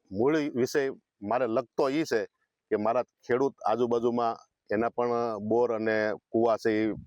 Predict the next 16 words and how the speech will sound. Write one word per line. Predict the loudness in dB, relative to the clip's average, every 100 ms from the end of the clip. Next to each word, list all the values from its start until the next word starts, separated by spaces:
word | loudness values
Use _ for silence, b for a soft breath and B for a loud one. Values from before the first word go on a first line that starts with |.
| -14
ઉપર | -14 -4 -4
તળ | 0 0 2
આવશે, | 0 0 0 b b b _
એમ | 0 0 -2 -10 -6
શહેર | -2 0 0
માટે | 0 0 -2
પાણીની | 0 0 0 0
પણ | -2 -2 -2 0
વ્યવસ્થા | 2 2 0 -4 -4 -12
સારી | -4 -2 0
એવી | -2 -2
થઈ | 0 2
જાય. | 0
કેમ | 2 -2
કે | 0
આ | 0 2 2 0